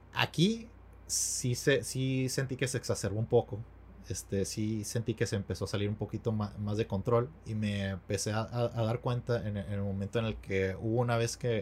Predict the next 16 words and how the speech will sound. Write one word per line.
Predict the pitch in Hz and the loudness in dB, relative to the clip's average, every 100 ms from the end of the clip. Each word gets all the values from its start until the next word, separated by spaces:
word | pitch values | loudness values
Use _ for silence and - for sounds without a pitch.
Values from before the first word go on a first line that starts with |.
| 98 | -2
en, | 98 95 92 - | -4 -2 -4 -4
en | 98 | -2
algo | 107 117 120 | 2 6 8
de, | 107 | 6
en | 92 98 | 0 -2
algo | 107 123 | 0 2
del | 117 | 2
trabajo, | 107 107 120 | 2 0 0
pues, | - 110 | -4 -6
estábamos, | 98 101 107 117 98 - - - - - - | -4 0 2 2 -2 -4 -14 -20 -18 -20 -4
estábamos, | 107 - 120 131 - | 2 6 6 6 2
este, | - 107 | 2 2
realizando | 104 98 107 120 | 4 2 2 0
un | |
proyecto | 123 135 139 139 123 120 - - | 4 6 6 4 2 2 0 -4
y | 110 107 104 104 101 | 0 2 2 2 0